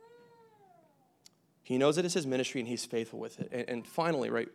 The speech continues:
with verse three, um, and I, I wanna read that again. "How the mystery was made known to me by revelation as I have written briefly,"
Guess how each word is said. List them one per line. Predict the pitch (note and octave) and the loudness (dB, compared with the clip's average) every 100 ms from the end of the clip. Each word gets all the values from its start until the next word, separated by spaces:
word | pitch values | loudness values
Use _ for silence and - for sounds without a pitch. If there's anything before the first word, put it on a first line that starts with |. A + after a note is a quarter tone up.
| - | -10
with | A#2 | -2
verse | C3 C3 | 2 2
three, | - A#2 A2 - - - - _ _ | 2 -2 -2 -8 -20 -20 -20 _ _
um, | A2 G#2+ - - - | -2 -2 -4 -14 -10
and | - | -8
I, | - - | -4 -4
I | |
wanna | A#2 | -2
read | B2+ - | -4 -6
that | - | -8
again. | - C3 - - _ _ _ | -8 -10 -12 -18 _ _ _
"How | - D3 D3+ | -4 4 6
the | C#3 | 6
mystery | B2+ E3 - D#3+ | 6 4 4 2
was | C#3 C3 | 2 0
made | B2+ B2+ | 2 2
known | A#2+ B2 B2+ | 4 4 2
to | B2+ | 0
me | B2 B2+ B2+ | 2 4 4
by | B2+ A2+ | 2 0
revelation | A#2+ A#2 A#2 B2 - C#3+ | 2 2 4 4 2 0
as | A2+ | 2
I | A2+ | 2
have | A#2 A2 | 2 -2
written | A2+ A2+ A2+ | -2 -2 -2
briefly," | A2+ A2+ - - | -6 -8 -12 -16